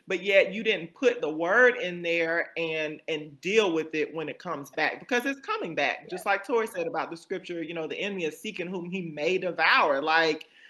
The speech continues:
Speaker 1: so, so basically, just don't fall into that trap, because that opens the door for guilt. And then,
Speaker 2: Yeah.
Speaker 1: you know, basically it's just like that cycle starts all over again when you did conquer that and keep conquering it. Keep speaking the word, keep, you know, allowing the Holy Spirit to,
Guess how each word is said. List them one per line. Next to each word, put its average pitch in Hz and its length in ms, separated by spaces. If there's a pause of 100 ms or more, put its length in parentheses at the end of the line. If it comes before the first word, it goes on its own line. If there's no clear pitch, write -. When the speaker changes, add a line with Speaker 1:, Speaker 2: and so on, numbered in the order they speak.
(400)
Speaker 1:
so, 196 460
so 285 180
basically, 214 760
just 302 240
don't 196 240
fall 180 240
into 165 180
that 147 260
trap, 143 380
because 160 300
that 196 320
opens 165 320
the 170 80
door 160 340
for 143 120
guilt. - 520 (300)
And 170 260
then, 196 460
Speaker 2:
Yeah. 190 120
Speaker 1:
you 196 120
know, 165 340
basically 220 380
it's 208 180
just 202 180
like 180 280
that 185 180
cycle 185 380
starts 170 400
all 175 240
over 180 340
again 151 640
when 170 400
you 294 240
did 196 400 (120)
conquer 165 420
that 147 440
and 160 220
keep - 260
conquering 160 640
it. - 220
Keep 220 180
speaking 190 400
the 156 80
word, 143 460
keep, 196 340
you 175 140
know, 147 240
allowing 160 500
the 156 60
Holy 156 240
Spirit 156 460
to, 147 300